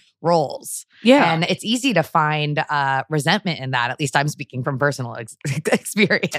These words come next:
Speaker 2: Right. And it's funny because, you know, the job is big. I don't make nearly as much as, <laughs> as Tina Brown <laughs> made back then.
Speaker 1: <laughs>
Speaker 2: Um,
Speaker 1: Does
Speaker 2: and
Speaker 1: anyone?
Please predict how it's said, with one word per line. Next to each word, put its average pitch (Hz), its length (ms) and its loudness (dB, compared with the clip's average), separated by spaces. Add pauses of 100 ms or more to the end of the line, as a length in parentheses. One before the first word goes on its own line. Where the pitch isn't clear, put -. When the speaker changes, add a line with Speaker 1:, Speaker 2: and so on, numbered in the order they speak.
Speaker 2:
Right. 220 500 4
And 202 260 0
it's 185 240 0
funny 262 300 0
because, 160 600 -4
you 175 180 -4
know, 151 280 -2 (600)
the 165 220 -8
job 196 320 2
is 180 140 -4
big. 131 320 -6
I 139 140 -2
don't 135 320 -2
make 139 200 -2
nearly 143 320 0
as 131 100 -4
much 120 220 -6
as, - 260 -12 (140)
<laughs> - 120 -10
as 156 140 -4
Tina 123 280 -4
Brown 131 300 -2 (340)
<laughs> - 200 -18
made 139 340 0
back 143 280 0
then. 170 500 4
Speaker 1:
<laughs> 180 60 2 (120)
Speaker 2:
Um, 160 640 4
Speaker 1:
Does - 80 -6
Speaker 2:
and - 100 4
Speaker 1:
anyone? 330 480 4